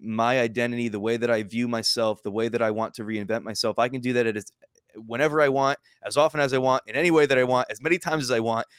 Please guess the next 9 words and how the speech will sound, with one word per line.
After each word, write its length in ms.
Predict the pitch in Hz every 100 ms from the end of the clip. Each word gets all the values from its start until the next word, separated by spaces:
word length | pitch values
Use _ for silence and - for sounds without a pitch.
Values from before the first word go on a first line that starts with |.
| _ _
and 180 | 123 123
you 680 | 117 131 180 156 123 120 110 _ _
have 420 | - 160 147 -
to 300 | - 123 117 -
accept 580 | 110 - - 220 - -
it, 360 | 110 - - - _ _ -
or 460 | 127 127 117 113 -
you 380 | 110 110 147 151
essentially 840 | 139 127 117 - 113 110 110 107